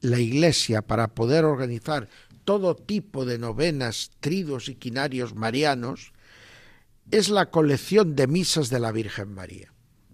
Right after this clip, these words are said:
Su riquísimo leccionario y su abundante eucología nos permiten encontrar las fórmulas y las perícopas bíblicas más adaptadas para cualquier novena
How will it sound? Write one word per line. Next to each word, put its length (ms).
Su 280
riquísimo 720
leccionario 1040
y 120
su 440
abundante 960
eucología 920
nos 240
permiten 640
encontrar 680
las 240
fórmulas 880
y 100
las 320
perícopas 720
bíblicas 600
más 300
adaptadas 920
para 260
cualquier 720
novena 800